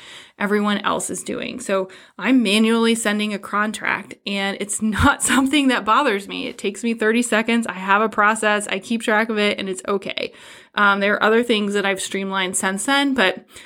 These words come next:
I guess my point is, is just because everyone is doing it doesn't mean that you need to do it too. And I actually have a second example around that, and that was around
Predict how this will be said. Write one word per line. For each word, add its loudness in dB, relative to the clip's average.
I -8
guess 2
my 2
point -2
is, 0
is -4
just -2
because 2
everyone 2
is -6
doing 0
it 2
doesn't 2
mean 2
that -4
you 0
need -6
to -10
do 0
it -6
too. -2
And 2
I 4
actually 2
have 0
a -10
second 0
example 0
around 2
that, 0
and -2
that 0
was 0
around -2